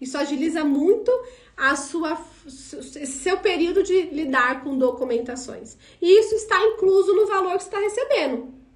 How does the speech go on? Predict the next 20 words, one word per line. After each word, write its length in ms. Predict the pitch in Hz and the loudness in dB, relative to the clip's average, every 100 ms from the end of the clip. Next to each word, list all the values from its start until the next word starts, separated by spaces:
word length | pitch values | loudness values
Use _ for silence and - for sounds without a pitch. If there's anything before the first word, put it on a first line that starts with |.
| _ _ - | _ _ -10
na 100 | 226 | -8
sua 320 | 220 269 269 | -6 -4 -2
hora 160 | 262 285 | -2 -2
de 140 | - | -4
trabalho. 560 | 480 523 339 262 240 - - - | -4 -2 0 0 -2 -8 -16 -2
Por 140 | 262 | 2
exemplo, 420 | 294 320 240 226 233 | 4 4 0 -2 -4
o 60 | |
manual 400 | 240 240 240 269 | -2 -2 0 0
de 80 | 294 | -2
boas 260 | 311 320 - | -2 -4 -4
práticas, 580 | 349 247 220 - - | -4 -2 -4 -10 -16
tem 200 | - 208 | -12 -6
um 60 | 220 | -2
valor 300 | 247 254 285 | -2 0 0
lá 140 | 285 | 0
da 140 | 285 302 | -2 -4
tabela. 420 | 440 494 302 220 | -4 -2 -2 -2
Está 260 | 202 - 269 | -6 -4 -2
incluso 800 | 440 381 392 554 508 262 226 | 0 2 6 8 6 2 -6